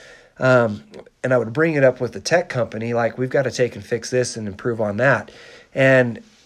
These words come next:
they didn't have, like, it's kinda like it was deaf ears. They didn't, we didn't want to solve the problem. So it didn't matter how good I was being able to find opportunities for us to sell this product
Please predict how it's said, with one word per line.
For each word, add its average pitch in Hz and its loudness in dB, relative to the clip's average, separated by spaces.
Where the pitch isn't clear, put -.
they 143 -2
didn't 165 -2
have, 135 2
like, 135 4
it's - -8
kinda 202 2
like 147 6
it 139 2
was 113 -2
deaf 120 0
ears. 107 -2
They 98 -10
didn't, 131 -2
we 120 -4
didn't 147 -2
want 139 4
to 117 -10
solve 131 6
the 107 -8
problem. 123 4
So 135 10
it 131 -4
didn't 156 4
matter 139 4
how 127 2
good 139 4
I 139 8
was 120 4
being 113 -4
able 110 0
to 101 -10
find 127 2
opportunities 104 -4
for 110 -6
us 101 -6
to - -12
sell 120 0
this 98 -10
product 90 -10